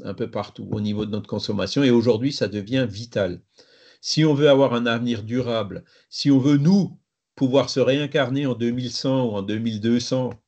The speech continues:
euh, pour pouvoir continuer à évoluer, pour per-, que notre âme puisse continuer à évoluer, il faut qu'on commence à réagir maintenant. Vous voyez, c'est aussi simple que ça.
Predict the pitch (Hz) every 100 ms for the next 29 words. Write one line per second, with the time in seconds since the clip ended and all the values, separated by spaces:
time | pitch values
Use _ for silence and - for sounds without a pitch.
0 | - 113 127 113 - - - 147 147 147
1 | 143 135 117 113 107 110 113 143 165 101
2 | 92 117 107 - 110 104 - 113 104 104
3 | - 107 - 107 104 98 98 104 156 -
4 | - - - 104 143 143 123 123 139 120
5 | 110 117 110 143 131 117 123 - 95 -
6 | _ _ _ _ _ _ _ _ _ _
7 | _ 98 101 113 - - 98 98 101 110
8 | 104 - 110 - 95